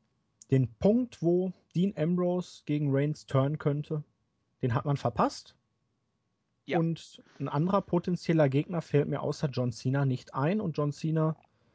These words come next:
Speaker 1: würde zwar ausgebuht werden, wäre aber aus W W E Sicht auch das Babyface.
Speaker 2: Ja.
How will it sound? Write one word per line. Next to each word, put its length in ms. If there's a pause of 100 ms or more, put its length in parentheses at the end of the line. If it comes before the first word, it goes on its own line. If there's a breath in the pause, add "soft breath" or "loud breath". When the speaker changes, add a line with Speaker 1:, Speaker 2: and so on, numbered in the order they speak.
(160)
Speaker 1:
würde 200
zwar 160
ausgebuht 460
werden, 380
wäre 260
aber 220
aus 180
W 100
W 60
E 140
Sicht 220
auch 180
das 180
Babyface. 720 (1400)
Speaker 2:
Ja. 340